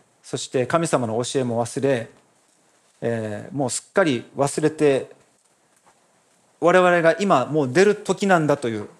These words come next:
ことも分からなくなってたようですね。そして、モーセがパロのところに行って、彼らを、あの、三日ほど荒野に行って、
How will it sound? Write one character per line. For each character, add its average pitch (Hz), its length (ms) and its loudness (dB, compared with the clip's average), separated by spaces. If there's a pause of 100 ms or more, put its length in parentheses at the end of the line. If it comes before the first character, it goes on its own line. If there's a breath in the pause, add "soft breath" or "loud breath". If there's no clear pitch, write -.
こ - 120 -6
と 123 120 -4
も 135 400 0
分 151 160 -2
か 196 80 2
ら 190 80 0
な 185 120 0
く 165 100 -6
な 127 80 -2
っ 120 60 -12
て 127 80 -6
た 104 360 -6
よ 120 120 -6
う 110 40 -8
で 95 80 -16
す - 120 -14
ね。 156 280 -4 (1080 soft breath)
そ - 180 -8
し - 80 -12
て、 135 400 0 (1500)
モ 180 200 0
ー - 20 -8
セ 127 140 -2
が 104 180 -6 (560)
パ 180 140 4
ロ 170 80 4
の 127 100 -2
と 117 100 -6
こ 120 100 -4
ろ 107 100 -4
に 110 60 -8
行 104 60 -12
っ - 40 -20
て、 131 340 -2 (920)
彼 151 200 0
ら 131 100 2
を、 113 220 -6 (360)
あ 120 120 -8
の、 98 220 -10 (1120)
三 147 160 -2
日 156 180 2
ほ 151 100 2
ど 127 140 6
荒 147 160 4
野 139 160 0
に 131 140 -2
行 127 80 -8
っ - 20 -20
て、 - 480 0